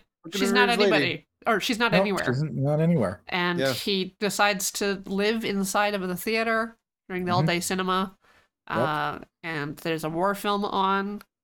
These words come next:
Speaker 2: and he decides to read his art book instead of looking at the nasty war propaganda.
Speaker 3: And then there's, like, this weird black and white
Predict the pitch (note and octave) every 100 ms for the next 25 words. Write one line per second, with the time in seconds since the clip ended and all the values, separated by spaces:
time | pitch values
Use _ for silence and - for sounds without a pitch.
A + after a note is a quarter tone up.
0 | _ - D#3+ D#3 D#3 D#3+ D#3+ - E3 F#3+
1 | E3+ F3 - F#3 F#3 G#3+ F#3+ G#3+ - E3+
2 | - E3 D#3 - A3 F#3+ D#3+ F#3+ F3 E3+
3 | E3+ - F3+ F#3+ G3+ - G3+ F#3+ F3 E3
4 | F3+ D#3 F3+ F#3+ - F3 F#3 F#3+ G3 _
5 | _ _ _ _ _ - - - - C#3+
6 | D3+ E3+ F3 D3 D3 C#3+ C3+ - - C#3
7 | C#3 - C#3 C3 D3 B2 G#2+ B2 C#3 C#3